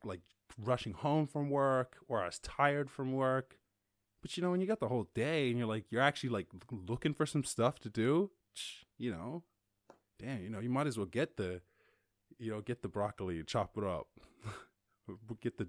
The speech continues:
get the flour and the milk and the butter and the cheese and the, the pepper and the salt.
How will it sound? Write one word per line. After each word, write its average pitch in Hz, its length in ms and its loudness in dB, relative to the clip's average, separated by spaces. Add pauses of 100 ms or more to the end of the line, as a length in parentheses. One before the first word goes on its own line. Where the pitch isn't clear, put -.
(120)
get 123 140 -6
the 110 60 -4
flour 123 600 2
and 92 120 -6
the 95 60 -4
milk 117 540 0
and 90 100 -6
the 90 40 -6
butter 110 500 -2
and 85 120 -6
the 78 140 -8
cheese 107 720 -8 (320)
and 104 200 -6
the, 101 220 -6 (240)
the - 60 -14
pepper 160 500 -2
and 107 180 -2
the 98 40 -6
salt. 156 500 2